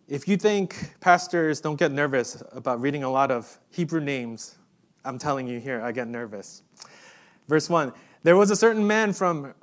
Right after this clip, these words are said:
Ramathaim, a Zuphite from the hill of Ephraim, whose name was Elkanah, son of Jeroham, son of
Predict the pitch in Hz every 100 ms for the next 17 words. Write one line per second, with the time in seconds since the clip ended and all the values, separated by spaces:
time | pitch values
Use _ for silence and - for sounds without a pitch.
0 | - 127 143 180 185 180 143 131 151 226
1 | - - - 135 123 147 180 180 151 156
2 | 147 139 156 165 156 147 - - 131 123
3 | - _ _ - 170 170 156 127 120 139
4 | - - - 180 165 196 202 156 139 135
5 | 127 - 160 175 175 165 - 156 165 180
6 | 127 107 - 117 135 160 160 165 160 160
7 | _ _ - - 147 147 135 127 117 -